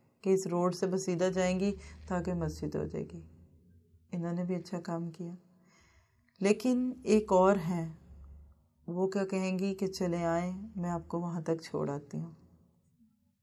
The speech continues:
चला के छोड़ के आना। तो हिदायत की दुआ मांगने के लिए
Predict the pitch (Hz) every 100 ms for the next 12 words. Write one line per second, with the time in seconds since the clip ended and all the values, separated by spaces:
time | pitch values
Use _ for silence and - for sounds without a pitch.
0 | _ _ _ _ - 180 185 185 196 190
1 | 214 208 - 190 196 202 202 180 156 151
2 | 151 - - - _ _ - - - -
3 | - _ _ _ - 190 185 180 175 170
4 | 196 196 220 196 196 196 190 190 196 208
5 | 202 214 208 208 226